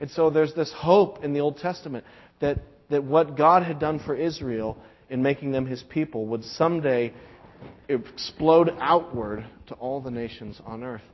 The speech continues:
And so finally Jesus comes. He's the servant of Isaiah. He's the prophesied one in Abraham's promise. And Jesus comes and now He says, "I've died for sins.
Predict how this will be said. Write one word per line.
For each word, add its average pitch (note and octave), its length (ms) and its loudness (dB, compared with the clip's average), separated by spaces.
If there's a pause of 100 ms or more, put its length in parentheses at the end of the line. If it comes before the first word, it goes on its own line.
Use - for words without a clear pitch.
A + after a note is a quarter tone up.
(240)
And B2+ 120 -6
so C#3+ 140 2 (100)
finally F3+ 420 6
Jesus D3+ 600 2
comes. C#3+ 340 -2
He's D3 160 -4
the C#3 100 -4
servant E3+ 480 4
of C#3+ 100 0
Isaiah. D3 600 4 (340)
He's C#3 180 -2
the C3 80 0
prophesied D3 920 4 (580)
one D3 400 4
in B2+ 320 -4 (320)
Abraham's C#3+ 840 -2
promise. C#3+ 480 -8 (340)
And B2+ 120 -4
Jesus C#3+ 340 -2
comes C#3+ 360 0
and B2 80 -4
now B2 200 0
He B2+ 60 2
says, A#2+ 240 -4
"I've G#2+ 200 -4
died B2+ 320 8
for C#3 100 -6
sins. G#2 520 -10